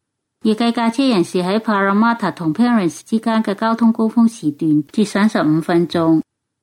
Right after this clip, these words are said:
康斯坦斯表示，Parramatta 同 Parents 之間嘅安科公路嘅交通條件將唔會太一樣，交通局呼籲司機注意變化咗嘅交通環境。康斯坦斯表示，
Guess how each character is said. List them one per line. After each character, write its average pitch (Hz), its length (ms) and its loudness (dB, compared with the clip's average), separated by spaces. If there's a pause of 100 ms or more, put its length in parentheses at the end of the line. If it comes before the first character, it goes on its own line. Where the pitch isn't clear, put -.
(200)
康 269 220 2
斯 277 160 2
坦 202 200 0
斯 226 180 0
表 196 220 2
示， 156 400 2 (300)
Parramatta 240 720 0
同 175 220 0
Parents 240 500 0
之 233 140 0
間 240 260 2
嘅 208 200 0
安 240 180 2
科 247 140 2
公 247 240 4
路 180 160 2
嘅 190 140 -2
交 233 200 -2
通 233 180 4
條 196 180 -4
件 180 260 -4
將 247 240 2
唔 156 100 2
會 156 160 0
太 165 200 -8
一 175 360 -2
樣， 139 140 -6 (320)
交 262 160 -2
通 269 180 2
局 262 120 0
呼 240 260 2
籲 226 100 4
司 233 200 -2
機 247 180 2
注 226 140 -4
意 196 160 0
變 196 200 -2
化 185 200 -2
咗 185 180 -4
嘅 196 140 -4
交 214 180 -2
通 220 240 2
環 151 240 -4
境。 147 320 -4 (640)
康 269 180 2
斯 277 140 4
坦 208 240 0
斯 233 160 0
表 180 240 2
示， 147 360 2